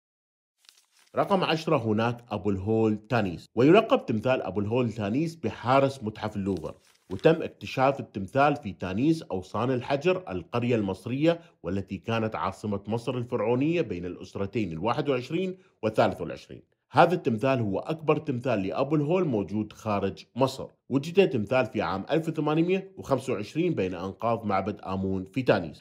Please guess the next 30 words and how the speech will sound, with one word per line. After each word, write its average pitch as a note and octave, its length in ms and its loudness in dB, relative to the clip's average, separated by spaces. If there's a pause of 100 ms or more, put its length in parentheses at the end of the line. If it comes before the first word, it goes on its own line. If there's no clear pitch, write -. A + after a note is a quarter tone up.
الجميل B2+ 460 2
أن G2 160 -4
التمثال G2+ 500 -4
كامل C3+ 440 2
ومحفوظ A2+ 460 -2
بشكل G#2 460 -8
ممتاز. G2 560 -4 (480)
ويعتقد F3 500 4
البعض B2+ 320 4
بأن F2 180 -2
كلمة C#3 460 0
أبو G2 200 -6
الهول G2 320 -2
أو E2 180 -10
السفنكس F3 560 -2
هي F2 100 -6
كلمة G#2 480 -2
فرعونية، G2+ 640 0
لكن F2 260 -8
الحقيقة G3 600 0 (260)
أنها F#2 280 -6
كلمة C3 420 2
يونانية B2+ 520 2
وتعني C3+ 540 0 (280)
العلاقة F#2+ 500 -2
الوثيقة A2+ 540 -2
بين E2 240 -6
إله F2+ 420 -2
الشمس A#2+ 440 -2
رع، D#3 340 2